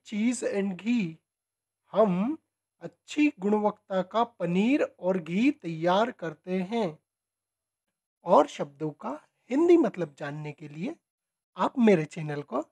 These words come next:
like and subscribe जरूर करें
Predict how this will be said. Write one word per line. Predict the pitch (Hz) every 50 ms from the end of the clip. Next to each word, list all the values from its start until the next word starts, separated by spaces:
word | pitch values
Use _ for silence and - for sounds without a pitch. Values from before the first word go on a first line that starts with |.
| _ _ _ _ _ _ _ _
like | 147 151 190 - 330 - -
and | 214 180 165
subscribe | - - 139 - - - - 180 233 339 381 _ _ _ _ _ _ -
जरूर | 196 226 285 349 359 320
करें | - 180 156 135 135 139